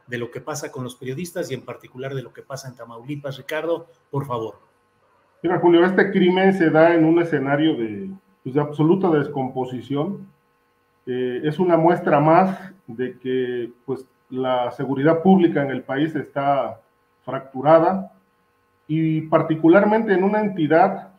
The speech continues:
Speaker 2: que es asiento de grupos criminales como lo es Tamaulipas.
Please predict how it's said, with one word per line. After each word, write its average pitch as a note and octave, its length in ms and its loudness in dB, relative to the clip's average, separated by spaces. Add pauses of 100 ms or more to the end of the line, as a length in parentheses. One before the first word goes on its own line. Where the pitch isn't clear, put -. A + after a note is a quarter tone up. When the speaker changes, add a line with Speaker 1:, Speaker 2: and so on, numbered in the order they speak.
(140)
Speaker 2:
que C#3+ 160 -2
es D#3+ 140 -4
asiento E3+ 480 0
de C3 80 -2
grupos D#3 380 -2
criminales C#3 680 -2
como G#2+ 580 -12 (220)
lo A#2+ 180 -6
es D3+ 100 -6
Tamaulipas. C#3 840 -4